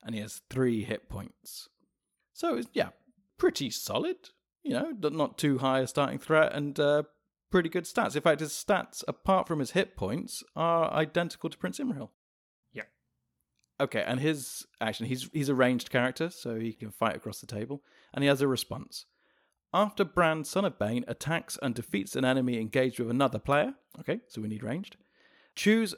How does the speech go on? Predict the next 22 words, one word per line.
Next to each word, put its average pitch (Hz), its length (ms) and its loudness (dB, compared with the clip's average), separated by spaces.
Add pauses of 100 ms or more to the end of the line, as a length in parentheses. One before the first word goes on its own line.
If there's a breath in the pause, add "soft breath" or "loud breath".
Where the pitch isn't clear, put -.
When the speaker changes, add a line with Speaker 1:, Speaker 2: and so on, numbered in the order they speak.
Speaker 1:
and 151 260 4
ready 151 280 6
one 143 200 4
of 131 160 2
that - 360 2
player's 139 400 2
characters. - 760 -4 (1500)
Now, 101 320 0 (800)
I 139 260 2
have 127 320 -2 (180)
never 123 840 0 (800)
once 131 880 -2 (600)
played 113 300 2
Brand, 120 320 -4
Son 113 180 -4
of 101 120 -6
Bane. 95 260 -10 (760)
Not 277 200 0
once. 226 400 4 (240 loud breath)
And 175 160 8
that, 214 180 6
that, 185 140 0